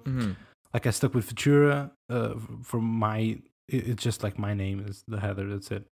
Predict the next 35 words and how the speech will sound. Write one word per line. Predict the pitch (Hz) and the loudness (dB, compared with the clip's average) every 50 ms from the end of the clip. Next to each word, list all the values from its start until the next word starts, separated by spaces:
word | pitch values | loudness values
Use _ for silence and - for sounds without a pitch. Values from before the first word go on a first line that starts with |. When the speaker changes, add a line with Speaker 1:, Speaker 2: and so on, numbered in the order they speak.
| _ _ _ _ - | _ _ _ _ -2
Speaker 1:
Yeah. | 107 101 95 87 | 2 2 4 4
Speaker 2:
Um, | 104 98 98 98 101 98 98 - - _ _ _ _ _ _ _ _ _ _ _ _ _ _ _ - - - - _ _ | 4 2 0 -2 -2 -4 -6 -8 -12 _ _ _ _ _ _ _ _ _ _ _ _ _ _ _ -20 -20 -20 -20 _ _
and | 123 120 120 120 123 123 113 | 2 4 6 6 6 6 6
you | 131 | 6
know | 131 143 | 6 8
what? | 156 160 143 - | 6 6 4 2
Uh, | 123 120 - - 82 - - - - | -2 -8 -8 -10 -12 -14 -12 -10 -6
at | 123 120 120 - | -6 -6 -4 0
this | - 139 - - | 0 0 0 0
point, | - - 120 127 151 151 - | 2 4 6 6 6 4 0
I | 120 | 0
kind | - - 139 139 | 0 2 2 2
of | 120 - | 0 -2
feel | - - - - 127 127 135 147 151 147 143 143 147 | -6 -10 0 4 6 6 8 6 4 2 0 -2 -2
kind | - 143 131 | -2 -2 0
of | 120 | -2
stuck | - - - 143 131 - | -2 -2 -2 -4 -2 -2
with | 139 123 - | -4 -6 -4
Futura | - 120 - - 131 127 120 | -6 -4 0 2 4 4 4
Bold | 113 123 127 135 139 - - - - - - - - 113 - | 2 2 2 0 0 -4 -8 -16 -16 -14 -12 -10 -8 -10 -10
<laughs> | - - - - _ _ _ | -10 -14 -20 -20 _ _ _
for | - - - 120 | -14 -6 -2 2
me. | 120 123 131 151 151 - _ - - - - - - - - _ _ _ _ _ _ | 4 4 4 2 0 -4 _ -20 -20 -20 -20 -20 -20 -20 -20 _ _ _ _ _ _
It's | 123 113 - - | -8 -4 0 0
like, | 123 120 113 117 113 | 2 2 0 0 0
this | 117 127 113 117 | 2 2 2 2
is | 120 120 120 120 | 0 0 -2 -2
my | 123 127 120 117 117 117 131 139 | 0 0 2 4 4 4 4 4
font | 135 - 151 151 160 170 170 143 | 2 2 2 2 2 2 2 0
because | 131 123 113 123 113 113 | 0 2 2 4 4 4
I | 110 110 110 104 104 - _ _ _ _ _ - | 4 2 0 -2 -6 -12 _ _ _ _ _ -4
decided | 113 104 - 110 104 113 120 127 | -4 -2 0 0 2 2 2 4
it, | 131 139 139 143 147 | 4 4 4 4 4
it | 147 143 | 2 4
was. | 147 151 156 151 - | 2 2 2 0 -4